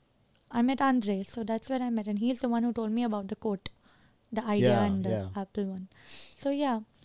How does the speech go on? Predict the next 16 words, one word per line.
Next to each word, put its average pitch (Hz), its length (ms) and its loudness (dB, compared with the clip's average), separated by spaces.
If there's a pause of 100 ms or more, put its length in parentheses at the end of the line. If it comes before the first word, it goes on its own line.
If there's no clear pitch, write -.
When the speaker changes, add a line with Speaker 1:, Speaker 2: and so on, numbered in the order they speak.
(140)
Speaker 1:
So 285 120 4
just 330 220 6
Speaker 2:
Hmm. 294 60 -2
Speaker 1:
meet. 285 260 2
Like, 254 180 2
you 285 80 6
don't 320 240 4
know 320 180 6
f-, - 280 -12
what 269 200 6
can 302 160 0
click 254 300 0
from 214 200 2
there. 202 100 2
So 285 140 2
do, 339 320 6